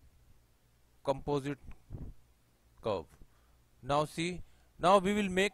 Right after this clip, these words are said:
one c-, curve, one composite curve. So choose here all three composite cur-, uh, spirals, select okay. Now it's become one only.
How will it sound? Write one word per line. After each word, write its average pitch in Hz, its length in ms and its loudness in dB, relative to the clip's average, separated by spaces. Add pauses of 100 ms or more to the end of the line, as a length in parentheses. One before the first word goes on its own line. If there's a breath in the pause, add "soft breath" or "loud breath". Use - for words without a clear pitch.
(140)
one 151 420 2
c-, - 60 -12 (160)
curve, 87 260 0 (640)
one 160 220 2
composite 139 680 6
curve. 139 340 10
So 127 160 -2
choose 165 320 2
here 147 280 6 (340 soft breath)
all 143 220 6
three - 400 12 (720)
composite 131 540 2
cur-, 143 280 2
uh, 120 140 0 (640 soft breath)
spirals, 139 760 12 (200)
select - 480 -2
okay. - 340 -4 (1040)
Now 123 160 4
it's - 260 -4
become 123 380 8
one 107 240 -2
only. 76 320 -12